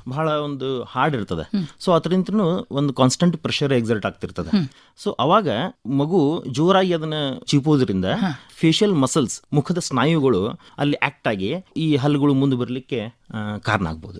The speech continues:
Speaker 2: ಹಾ, ಹಾ. ಈಗ ಡಾಕ್ಟ್ರ, ವಕ್ರದಂತ ಸಮಸ್ಯೆ ಯಾಕೆ ಬರ್ತದ, ಯಾಕೆ ಆಗ್ತಾವ ಅನ್ಕೊಂಡ್ವಿ.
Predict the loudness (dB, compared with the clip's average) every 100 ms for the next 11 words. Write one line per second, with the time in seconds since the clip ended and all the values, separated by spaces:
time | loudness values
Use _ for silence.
0 | -14 -6 -6 -6 -12 -10 -2 2 4 2
1 | -2 0 0 -2 -8 _ -2 0 0 -2
2 | 0 2 2 2 2 0 0 -2 -2 -2
3 | 0 -2 -2 -12 -4 2 2 2 -2 -2
4 | -2 0 2 4 2 2 -2 -2 -4 -2
5 | 0 0 0 -2 -2 0 -2